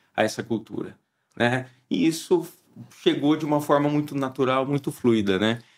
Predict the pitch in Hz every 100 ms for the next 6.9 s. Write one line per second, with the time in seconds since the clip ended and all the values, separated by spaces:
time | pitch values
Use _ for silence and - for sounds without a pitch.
0 | _ - 113 143 143 135 143 - 127 131
1 | 123 120 120 - 123 185 202 180 - 147
2 | 147 120 123 127 117 139 139 131 117 117
3 | 131 - 135 - _ 147 170 156 139 120
4 | 110 107 139 123 123 180 170 131 120 117
5 | 117 110 110 117 123 120 120 120 104 120
6 | 120 113 - 101 95 - 107 107